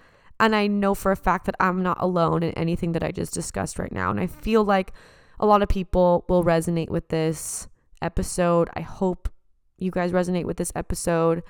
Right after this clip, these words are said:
Um, I just wanted to be transparent and open and not hide these aspects of my life that are pretty fucking dark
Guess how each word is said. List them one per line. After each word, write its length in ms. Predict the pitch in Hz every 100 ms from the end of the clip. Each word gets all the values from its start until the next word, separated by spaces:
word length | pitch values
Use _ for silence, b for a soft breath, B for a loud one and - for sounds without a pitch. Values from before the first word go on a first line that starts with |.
| b b b
Um, 300 | - 170 165 -
I 60 |
just 140 | 214 214
wanted 140 | 196
to 40 | 180
be 260 | 175 175 -
transparent 840 | - 180 180 - 185 180 202 -
and 160 | - 165
open 580 | - 165 - 202 208 220 b b b b
and 140 | 190
not 200 | 208 240 -
hide 540 | - 180 180 190 220
these 480 | - 185 180 170 - - -
aspects 420 | 180 185 190 180
of 80 | 180
my 120 | 170
life 320 | 160 160 185
that 140 | - 165
are 280 | 160 160 - - _ _ _ -
pretty 180 | 220 220
fucking 440 | - 196 190 180
dark 440 | 180 175 196 -